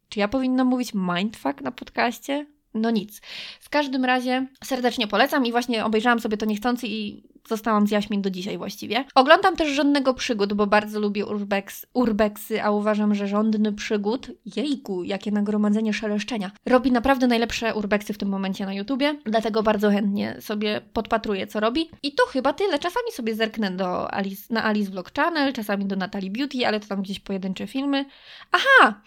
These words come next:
I z takich jeszcze youtuberów, y, których sobie włączam na poprawę humoru, bo w moim mniemaniu są zabawni, oglądam Naruciaka. Tak, Naruciak mnie śmieszy, Nat-, Naruciak mnie bawi i oglądam jego filmy.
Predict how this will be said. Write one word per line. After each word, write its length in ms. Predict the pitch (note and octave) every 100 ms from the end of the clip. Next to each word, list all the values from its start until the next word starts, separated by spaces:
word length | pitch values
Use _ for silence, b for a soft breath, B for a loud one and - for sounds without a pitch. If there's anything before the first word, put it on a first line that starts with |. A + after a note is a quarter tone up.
| B B -
I 60 |
z 60 | A#3+
takich 260 | D4 C#4+ C#4
jeszcze 200 | D4+ C#4
youtuberów, 540 | C#4 A3+ B3+ F4+ -
y, 260 | G#3+ G#3+ G#3+
których 340 | - E4+ D4 C#4
sobie 200 | B3+ A#3
włączam 340 | A#3 C4+ C#4
na 60 | A#3
poprawę 360 | G#3+ A#3 A3+
humoru, 480 | G#3+ G#3 G3 F3+ C4+ G#4+ _ A#3
bo 220 | A#3+ A3+
w 60 |
moim 300 | G#3+ G#3+ G#3+
mniemaniu 440 | G#3+ A3 G#3+ G#3+ A#3
są 160 | A3
zabawni, 420 | G3 - D4 D4 D4 B B
oglądam 380 | D4+ E4+ D4+ C#4+
Naruciaka. 720 | A#3+ A#3 A3 F3+ - G3+ - -
Tak, 260 | F#3 - C4+
Naruciak 440 | B3 B3+ A#3 G#3+
mnie 240 | G3+ F#3+ G#3
śmieszy, 420 | C#4 D#4 C#4+ C4+
Nat-, 220 | A3 G#3+
Naruciak 420 | A3+ A#3 A#3 G#3
mnie 200 | G#3+ F#3+
bawi 440 | G#3+ C4 A#3+ A#3 A3+
i 60 |
oglądam 340 | G#3+ G3+ G3 F#3
jego 160 | F#3
filmy. 340 | - - -